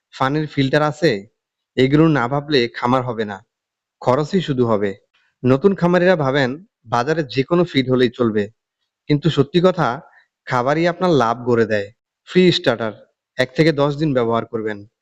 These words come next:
স্টার্টার, এগারো থেকে পঁয়তাল্লিশ দিন পর্যন্ত ব্যবহার করবেন।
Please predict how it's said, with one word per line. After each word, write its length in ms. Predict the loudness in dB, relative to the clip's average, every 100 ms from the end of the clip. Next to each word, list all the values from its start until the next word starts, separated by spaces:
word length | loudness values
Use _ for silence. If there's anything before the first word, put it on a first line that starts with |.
| _ _
স্টার্টার, 480 | -4 -2 -2 -2 -8 -10 _ _ _ _ -4
এগারো 280 | 0 2 0
থেকে 200 | 0 -2
পঁয়তাল্লিশ 500 | 0 -2 0 0 0 0
দিন 140 | -2
পর্যন্ত 280 | 2 0 0
ব্যবহার 340 | 0 2 2 -2
করবেন। 340 | -4 -6 -8